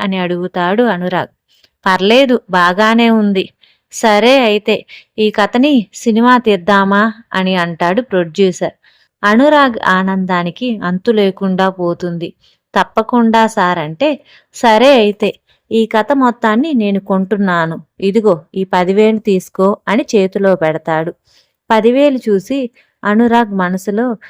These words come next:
"ఈ నెల ఖర్చులకు సరిపోతాయి, కథ ఎట్లా లేదన్నా ఒక పది లక్షలకు అమ్ముతాడు, ఇది అడ్వాన్స్ కాబట్టి డబ్బులు ఎప్పుడిస్తారో ఏంటో కనుక్కుందామని."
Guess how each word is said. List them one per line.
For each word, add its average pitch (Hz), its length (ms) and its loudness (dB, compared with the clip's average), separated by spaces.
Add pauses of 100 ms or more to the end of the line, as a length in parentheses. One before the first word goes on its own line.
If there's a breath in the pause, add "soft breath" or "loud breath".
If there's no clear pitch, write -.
(180 loud breath)
"ఈ 208 120 -2
నెల 202 220 2
ఖర్చులకు 220 540 -4
సరిపోతాయి, 170 880 -2 (440)
కథ 220 180 0
ఎట్లా 226 420 2
లేదన్నా 208 760 0 (340)
ఒక 202 140 -4
పది 202 280 0
లక్షలకు 226 460 0
అమ్ముతాడు, 180 640 -4 (360)
ఇది 220 380 -2 (140)
అడ్వాన్స్ 196 420 -2
కాబట్టి 185 760 -4 (120)
డబ్బులు 190 360 0
ఎప్పుడిస్తారో 202 840 0
ఏంటో 180 440 -2
కనుక్కుందామని." 165 1120 -6